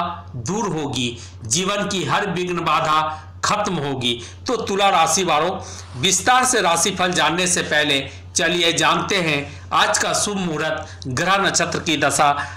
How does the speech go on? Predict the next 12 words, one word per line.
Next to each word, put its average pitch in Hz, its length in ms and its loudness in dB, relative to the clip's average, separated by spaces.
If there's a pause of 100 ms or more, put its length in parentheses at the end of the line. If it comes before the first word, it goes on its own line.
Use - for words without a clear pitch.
(140)
आज 196 260 4
का 175 140 2
पंचांग। 135 640 0 (540)
आज 185 320 4 (220)
ग्यारह 165 540 4
मार्च 156 400 2 (220)
बृहस्पतिवार 170 880 2
का 147 200 2
दिन, 131 340 0 (340)
आज 226 220 4
महाशिवरात्रि 180 920 2
का 143 220 4